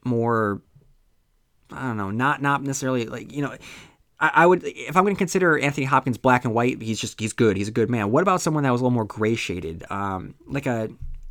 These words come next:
John Slattery? I don't know why he's coming to mind. I think that I also <laughs> recommended John Slattery for the role of, um, Leland Gaunt in, in, uh, Needful Things as well. But, I mean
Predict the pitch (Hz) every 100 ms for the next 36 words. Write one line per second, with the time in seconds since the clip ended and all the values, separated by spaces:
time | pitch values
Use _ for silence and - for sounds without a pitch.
0 | - 143 139 139 - 120 110 82 69 _
1 | - - - - 120 127 110 120 113 123
2 | - 110 104 98 120 107 98 98 110 98
3 | 107 104 - - 131 - _ - - -
4 | - - 131 127 120 110 104 113 107 120
5 | 110 104 - 101 98 98 110 104 101 101
6 | 98 98 98 98 - - 101 104 92 87
7 | 92 120 _ _ _ _ _ - - _
8 | _ _ _ _ _ _ _ _ _ _
9 | _ _ _ 135 123 120 131 120 110 104
10 | 101 98 107 98 101 98 95 95 123 139
11 | 113 110 101 110 214 117 117 123 123 127
12 | 123 120 127